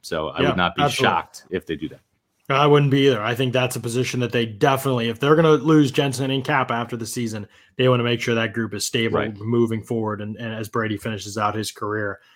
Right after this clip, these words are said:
Speaker 2: You don't want drop off there. So that's gonna be a priority for sure. So we're gonna have Brandon on again to talk about, to discuss offensive linemen. We're gonna get a couple other big names lined up here for you on the show too.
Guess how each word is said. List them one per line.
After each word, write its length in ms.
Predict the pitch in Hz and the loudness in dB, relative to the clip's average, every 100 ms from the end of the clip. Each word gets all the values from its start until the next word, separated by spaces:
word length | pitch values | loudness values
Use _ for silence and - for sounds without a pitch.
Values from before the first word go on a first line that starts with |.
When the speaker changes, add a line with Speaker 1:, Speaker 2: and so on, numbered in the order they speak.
| - - | -20 0
Speaker 2:
You 100 | 123 | 4
don't 120 | 120 | 6
want 160 | 120 107 | 4 4
drop 280 | 123 110 113 | 6 6 4
off 200 | 104 117 | 0 2
there. 200 | 110 98 | 0 0
So 160 | 117 | -2
that's 240 | 113 120 - | 0 0 0
gonna 160 | 117 | 0
be 180 | 113 113 | 2 0
a 80 | 113 | 2
priority 280 | 117 117 117 | 4 4 2
for 120 | 107 | -2
sure. 220 | - 123 | 0 0
So 120 | - | 2
we're 120 | 123 | 4
gonna 160 | 139 135 | 6 6
have 80 | 123 | 6
Brandon 320 | 139 147 135 | 6 6 6
on 300 | 147 147 139 - - | 6 6 4 -4 -2
again 340 | 131 147 147 143 | 4 6 6 6
to 60 | |
talk 260 | 139 143 139 | 4 4 6
about, 300 | 139 131 131 | 4 4 2
to 60 | 131 | 2
discuss 380 | 123 - 139 127 | 2 2 0 2
offensive 460 | 139 131 131 127 113 | 0 0 -2 -4 0
linemen. 460 | 135 147 156 147 - - | 2 4 4 2 -2 -6
We're 80 | 131 | 2
gonna 140 | 139 135 | 4 4
get 120 | 143 | 4
a 40 | |
couple 260 | 135 160 160 | 6 6 8
other 180 | 165 143 | 8 8
big 220 | 160 139 | 6 8
names 280 | 160 143 139 | 6 6 6
lined 280 | 147 147 | 6 6
up 160 | 143 143 | 4 2
here 200 | 143 131 | 2 2
for 180 | - 139 | 4 4
you 120 | 131 | 4
on 120 | 131 | 2
the 80 | 123 | -2
show 260 | - 139 131 | -2 0 0
too. 440 | 139 139 135 | 2 6 6